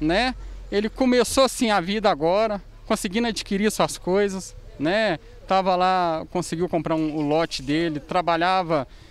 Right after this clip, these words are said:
é, dia e noite, é ele que cuidava da minha mãe, né? Minha mãe tem já problema de saúde, né? Então ele fazia tudo, é, é, é Deus no céu e minha mãe aqui na terra.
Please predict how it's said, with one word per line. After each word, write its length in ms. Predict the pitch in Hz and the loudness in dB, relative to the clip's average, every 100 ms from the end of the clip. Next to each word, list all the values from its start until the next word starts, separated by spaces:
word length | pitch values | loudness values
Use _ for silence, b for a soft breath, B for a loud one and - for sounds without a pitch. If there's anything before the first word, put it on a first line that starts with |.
| B | B
é, 400 | - 151 151 147 | -4 0 0 -2
dia 300 | 123 139 196 | -2 -2 0
e 20 | |
noite, 320 | 170 185 190 180 | 2 0 0 0
é 60 | |
ele 120 | 190 | -2
que 120 | - - | -2 -2
cuidava 480 | 180 151 196 196 | 2 4 4 2
da 100 | 165 | 0
minha 160 | 160 135 | 0 0
mãe, 300 | 135 156 180 - - - - | 0 -2 -4 -10 -20 -16 -6
né? 320 | 135 180 170 | -4 -2 0
Minha 180 | 156 147 | 0 2
mãe 200 | 160 151 | 0 0
tem 300 | 165 151 131 | 0 0 0
já 160 | 151 | -2
problema 420 | - 139 156 175 | -2 -2 0 -2
de 80 | 147 | -4
saúde, 600 | - 151 127 160 175 - b b b - | -4 -2 -2 -4 -6 -8 b b b -6
né? 220 | 151 190 | -2 -2
Então 380 | 202 233 247 269 | 0 0 0 2
ele 160 | 269 | 0
fazia 420 | - 359 311 339 403 | 0 -2 0 -2 -2
tudo, 400 | 349 381 247 165 | 0 0 2 2
é, 400 | 180 226 233 220 | 2 2 0 0
é, 380 | 208 196 180 - b b b - | 0 2 0 -4 b b b -4
é 80 | 196 | -2
Deus 340 | 170 240 269 | 2 2 4
no 80 | 285 | 0
céu 340 | - 240 233 339 | 0 0 0 0
e 140 | 392 | -2
minha 160 | 415 381 | -2 -2
mãe 220 | 415 427 | -4 -4
aqui 180 | - 285 | -2 0
na 140 | 156 | -2
terra. 360 | - 131 113 | -2 -4 -4